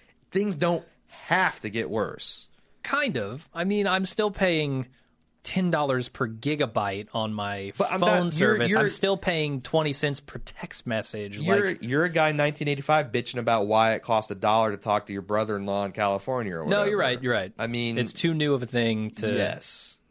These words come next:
Speaker 2: to actually say.
Speaker 1: So we, uh, we'll, we'll see. I mean, I, I
Speaker 2: We will
Speaker 1: feel
Speaker 2: see.
Speaker 1: like, I feel like when I talk to people my age in this group and this kind of, like, relative level of inform, there's a lot of despair.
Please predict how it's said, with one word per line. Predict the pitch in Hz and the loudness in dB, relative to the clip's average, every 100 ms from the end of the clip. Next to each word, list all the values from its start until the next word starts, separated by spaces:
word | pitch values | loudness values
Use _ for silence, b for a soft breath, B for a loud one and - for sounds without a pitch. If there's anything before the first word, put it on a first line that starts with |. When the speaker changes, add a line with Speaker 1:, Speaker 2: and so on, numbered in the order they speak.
| - | -14
Speaker 2:
to | - 110 | -8 -2
actually | 107 - 98 | -2 -4 -10
say. | - 92 92 - b b - | -8 -10 -12 -20 b b -10
Speaker 1:
So | - 107 104 104 101 101 95 | -2 0 2 2 0 -2 -4
we, | 101 110 113 110 107 101 - _ _ _ - | -8 -4 -2 -2 -4 -6 -10 _ _ _ -10
uh, | 92 92 90 85 - _ _ - | -6 -4 -4 -4 -8 _ _ -18
we'll, | 92 104 - | -8 -6 -6
we'll | 92 110 | -8 -8
see. | - 147 160 - _ | -8 -10 -12 -14 _
I | 92 | -14
mean, | 95 98 95 | -10 -8 -6
I, | - 110 | -2 -2
I | 101 | 0
Speaker 2:
We | 123 | 2
will | 117 | 2
Speaker 1:
feel | |
Speaker 2:
see. | 131 | 2
Speaker 1:
like, | 120 117 - | 2 0 0
I | 131 | 2
feel | 170 180 | 2 0
like | 147 - 82 - _ - | 0 -2 -10 -16 _ -16
when | 113 120 | -6 0
I | 120 | 0
talk | 123 123 110 | 2 2 2
to | 101 | -4
people | 113 107 101 | -8 -6 -6
my | 98 98 | -2 -2
age | 85 95 92 92 | -2 -4 -6 -8
in | 87 | -8
this | 90 - | -8 -8
group | - 95 92 | -8 -8 -6
and | 87 85 | -8 -8
this | - | -10
kind | - 98 | -8 -8
of, | 90 | -8
like, | 87 82 - - 85 | -8 -8 -10 -14 -6
relative | 98 92 92 87 85 - | -4 -4 -8 -12 -14 -10
level | 98 92 90 87 | -6 -4 -4 -8
of | 82 | -8
inform, | 69 - 107 101 98 b b b - | -12 -8 -6 -6 -8 b b b -6
there's | 120 | -2
a | 117 | 2
lot | 120 | 2
of | 113 | 2
despair. | 90 - 104 90 69 73 | -4 -4 -2 -2 -4 -10